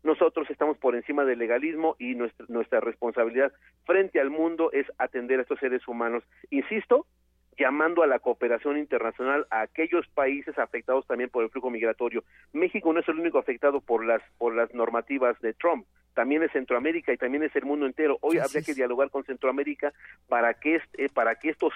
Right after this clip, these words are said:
Speaker 1: costos de la deportación de jove-, de jóvenes de origen centroamericano, por supuesto, deban ser absorbidas de forma inmediata por Centroamérica y apoyarlo para que reciba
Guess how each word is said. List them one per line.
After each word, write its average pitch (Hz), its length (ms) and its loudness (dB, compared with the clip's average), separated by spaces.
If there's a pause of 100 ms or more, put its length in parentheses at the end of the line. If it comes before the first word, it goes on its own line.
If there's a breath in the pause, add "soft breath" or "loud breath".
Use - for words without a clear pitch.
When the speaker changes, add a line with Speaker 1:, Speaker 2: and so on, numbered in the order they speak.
Speaker 1:
costos 143 540 -2
de 120 180 0
la 117 100 0
deportación 120 720 -2 (360 loud breath)
de 127 100 2
jove-, 139 300 0
de 123 140 0
jóvenes 143 320 0
de 123 60 0
origen 135 240 -4
centroamericano, 143 1000 0 (220 loud breath)
por 135 160 4
supuesto, 143 400 2
deban 131 260 2
ser 135 160 0
absorbidas 127 440 0
de 123 80 -6
forma 131 260 -2
inmediata 120 500 0
por 110 220 -4
Centroamérica 120 640 0
y 117 80 0
apoyarlo 131 640 2
para 107 240 -2
que 117 160 -2
reciba 131 460 -2